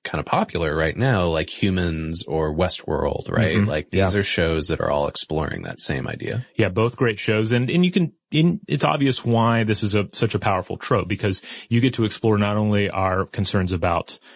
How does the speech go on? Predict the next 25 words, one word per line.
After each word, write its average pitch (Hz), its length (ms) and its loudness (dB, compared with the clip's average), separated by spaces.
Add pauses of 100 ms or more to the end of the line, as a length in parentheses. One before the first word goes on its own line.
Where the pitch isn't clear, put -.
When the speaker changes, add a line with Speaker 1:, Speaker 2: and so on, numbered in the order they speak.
(160)
Speaker 2:
technology 98 720 2
and 95 80 0
the - 40 -2
future 104 240 0
of 95 60 0
technology, 92 560 0
but 131 160 2
also 127 380 2
about, 92 440 -2
uh, 92 220 2 (400)
about 95 220 0
what 104 400 -2
it 104 60 0
means 98 220 2
to 92 80 -2
be, 87 300 0 (140)
to 87 60 -2
be 92 120 -2
female 98 460 2
in 87 80 -4
today's 95 400 0
world, 92 440 0
and, 85 300 0
and, 85 380 -2
uh, 87 240 2